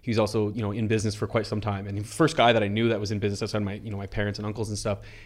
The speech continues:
And, uh, he's, you know, he's only four or five year-, five, five years older, and, you know,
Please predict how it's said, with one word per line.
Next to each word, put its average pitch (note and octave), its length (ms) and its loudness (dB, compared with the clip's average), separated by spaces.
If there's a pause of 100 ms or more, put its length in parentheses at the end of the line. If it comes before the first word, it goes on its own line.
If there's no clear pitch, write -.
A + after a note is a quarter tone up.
(140)
And, G#2 360 2
uh, G#2 100 2
he's, G#2 260 -6
you A#2 80 -8
know, G#2 120 -2
he's G#2+ 160 -6
only G#2+ 140 -4
four G#2 180 -6
or G2+ 40 0
five G#2 180 0
year-, G#2 140 -2
five, B2+ 220 -4 (180)
five A2+ 140 -4
years A2 120 -4
older, A2 380 4
and, G#2+ 300 0 (380)
you B2 100 0
know, A2 220 0